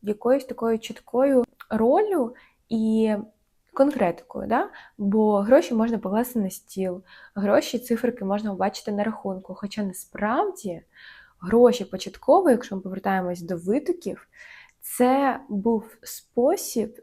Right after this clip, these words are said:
справедливо взаємодіяти зі світом. Гроші були не гривнями, доларами тощо,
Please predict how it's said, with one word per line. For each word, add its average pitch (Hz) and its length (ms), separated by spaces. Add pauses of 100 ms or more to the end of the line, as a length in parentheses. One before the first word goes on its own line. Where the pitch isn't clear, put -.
справедливо 240 800
взаємодіяти 214 640
зі 196 120
світом. 185 640
Гроші 233 540
були 214 560
не 202 540
гривнями, 214 360
доларами 190 460
тощо, 233 460